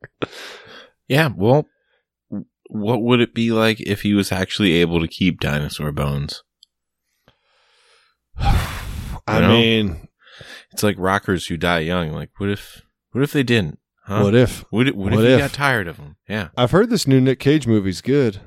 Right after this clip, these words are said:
Speaker 2: It's weird. There's stuff in theaters
Speaker 1: Wh-,
Speaker 2: right now that I
Speaker 1: which,
Speaker 2: want to
Speaker 1: which
Speaker 2: see,
Speaker 1: one is it?
Speaker 2: and that hasn't happened in a long time. Uh, fuck. I was hoping you knew.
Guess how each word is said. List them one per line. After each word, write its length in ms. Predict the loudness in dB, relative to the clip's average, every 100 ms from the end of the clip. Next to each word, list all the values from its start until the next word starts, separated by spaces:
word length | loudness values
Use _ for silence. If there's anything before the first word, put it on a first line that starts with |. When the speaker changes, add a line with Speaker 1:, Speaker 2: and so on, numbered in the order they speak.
| _ -6
Speaker 2:
It's 180 | -2 2
weird. 280 | 4 4
There's 180 | 4 4
stuff 320 | 2 0 0 0
in 140 | -2
theaters 420 | 0 2 4 4
Speaker 1:
Wh-, 40 | 2
Speaker 2:
right 140 | 2
now 180 | 2 2
that 100 | 2
I 60 | 0
Speaker 1:
which, 100 | 0
Speaker 2:
want 180 | -2 -2
to 60 |
Speaker 1:
which 120 | -2 2
Speaker 2:
see, 60 |
Speaker 1:
one 140 | 2 4
is 160 | 4
it? 40 | 2
Speaker 2:
and 80 | 2
that 120 | 2
hasn't 300 | 0 0 0
happened 340 | 2 2 2
in 80 | 2
a 60 | 2
long 320 | 4 4 2
time. 440 | 0 -4 -4 -8 -16 _ _ _ _ _ -20 _ -4
Uh, 680 | 2 4 4 4 2 -2 -6 -16 _ _ _
fuck. 340 | -16 -14 -12 -8
I 60 | -8 -10 _ _ _ _
was 120 | -2
hoping 240 | 0 0 2
you 120 | 0
knew. 200 | 0